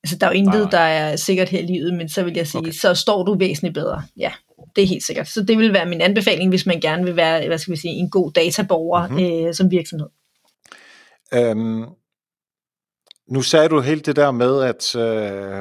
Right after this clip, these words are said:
Speaker 2: altså, lad os så sige, at vi har en pop-up, der kommer op, og den, øh, følger de regler, som du lige har p-, forklaret her, og man har dobbelt opt-in på, på den ene eller den anden måde.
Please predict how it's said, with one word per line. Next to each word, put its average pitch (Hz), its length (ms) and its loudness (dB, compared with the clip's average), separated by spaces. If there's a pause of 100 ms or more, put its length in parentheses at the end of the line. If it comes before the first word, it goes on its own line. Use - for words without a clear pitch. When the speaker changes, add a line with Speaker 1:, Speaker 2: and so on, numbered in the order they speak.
(140)
Speaker 2:
altså, 120 200 -8
lad 127 80 -4
os 113 60 0
så 135 120 -6
sige, 165 140 0
at 160 60 2
vi 156 60 4
har 135 160 2
en 117 80 -4
pop-up, 123 380 2
der 107 60 -4
kommer 101 240 -2
op, 151 280 2
og 107 320 0
den, 107 220 -2
øh, 104 340 -8
følger 120 240 0
de 117 160 2
regler, 110 240 2
som 98 160 -6
du 101 80 -4
lige 98 120 -8
har 95 80 -6
p-, - 280 -14
forklaret 151 420 -2
her, 143 120 0
og 110 260 -6
man 98 140 -10
har 90 360 -10 (380)
dobbelt 135 220 4
opt-in 127 380 2
på, 113 140 -2 (100)
på 113 80 2
den 107 80 -2
ene 110 60 0
eller 104 120 0
den 95 80 -2
anden 160 140 2
måde. 147 200 2